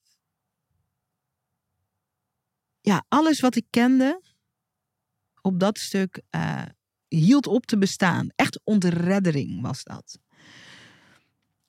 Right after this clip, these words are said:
Als ik kijk naar de jaren daarna, dus ik was twintig toen dat gebeurde en toen ik zevenentwintig was, ging ik in traumatherapie.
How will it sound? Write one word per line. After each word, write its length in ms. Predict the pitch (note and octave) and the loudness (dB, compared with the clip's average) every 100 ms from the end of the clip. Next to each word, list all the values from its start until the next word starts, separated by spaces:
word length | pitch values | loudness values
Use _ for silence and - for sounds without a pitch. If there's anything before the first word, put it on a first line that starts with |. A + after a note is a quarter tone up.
| _ _ _ _ _ _ _ _ _ | _ _ _ _ _ _ _ _ _
Als 180 | - D4+ | 0 2
ik 140 | D4 | 0
kijk 500 | - A#3 C#4+ G4 - - _ _ _ _ _ _ _ _ _ _ _ _ _ _ _ _ _ _ _ _ _ _ _ _ _ _ | 2 2 2 -2 -6 -16 _ _ _ _ _ _ _ _ _ _ _ _ _ _ _ _ _ _ _ _ _ _ _ _ _ _
naar 460 | G3+ A3 A3 G#3 F3 | 4 6 6 4 2
de 220 | G3 G#3+ | 2 4
jaren 440 | G3 A3 B3 B3+ | 4 4 4 2
daarna, 480 | G3 F3+ E3 D#3+ D#4 | 2 2 4 2 2
dus 140 | A3 F3+ | 0 -4
ik 140 | F3+ | -4
was 140 | G#3+ | -6
twintig 240 | - A#3+ C4 | -2 -2 -2
toen 120 | A3 | -4
dat 100 | G3 | -4
gebeurde 240 | G3 A#3 | -2 0
en 240 | A#3 G#3 F3 | 0 -2 -4
toen 140 | A#3 | -2
ik 80 | A3+ | -2
zevenentwintig 460 | - B3+ C4+ B3+ - | 0 0 0 -4 -4
was, 160 | A#3 | -4
ging 180 | - A3+ | -2 -2
ik 80 | - | 0
in 160 | F3 | -2
traumatherapie. 880 | F#3+ G3 F3 D#3 - - - - C#3+ | 0 0 0 0 -6 -10 -12 -16 -20